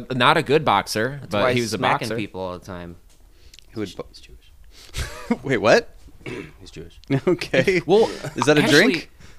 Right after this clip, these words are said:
Speaker 1: they also call him the Mick.
Speaker 3: Yeah.
Speaker 1: So
Speaker 4: I
Speaker 1: is
Speaker 4: thought that was funny.
Speaker 2: It's Cooper.
Speaker 4: Oh, yeah,
Speaker 3: <laughs>
Speaker 4: huh? Wow.
Speaker 2: That's why Cooper is hitting me with ties and things all the time.
Speaker 4: Yeah.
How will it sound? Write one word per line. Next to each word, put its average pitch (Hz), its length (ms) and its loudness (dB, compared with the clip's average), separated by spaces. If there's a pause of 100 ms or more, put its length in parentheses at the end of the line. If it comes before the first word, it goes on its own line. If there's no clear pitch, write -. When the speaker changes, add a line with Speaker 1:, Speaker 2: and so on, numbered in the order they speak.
(100)
Speaker 1:
they 170 180 -2
also 269 400 -2
call 190 280 -4
him 135 460 -2
the 104 340 0
Mick. 101 680 -2
Speaker 3:
Yeah. 113 100 4
Speaker 1:
So 110 420 4
Speaker 4:
I 107 60 -2
Speaker 1:
is 110 80 -2
Speaker 4:
thought 131 160 0
that 120 120 -2
was 104 160 -8
funny. 92 320 -8 (320)
Speaker 2:
It's - 140 -14
Cooper. 170 480 -4 (160)
Speaker 4:
Oh, 123 240 -2
yeah, 113 360 -2
Speaker 3:
<laughs> 104 340 -4
Speaker 4:
huh? 151 80 -2 (340)
Wow. 101 400 -2
Speaker 2:
That's - 140 -4
why 147 140 0
Cooper 135 280 -4
is 131 160 -4
hitting 120 320 -6
me 117 60 -6
with - 180 -8
ties 107 440 -6
and 95 120 -14
things 95 180 -10
all 98 80 -12
the 95 100 -10
time. 120 140 -2
Speaker 4:
Yeah. 190 1080 0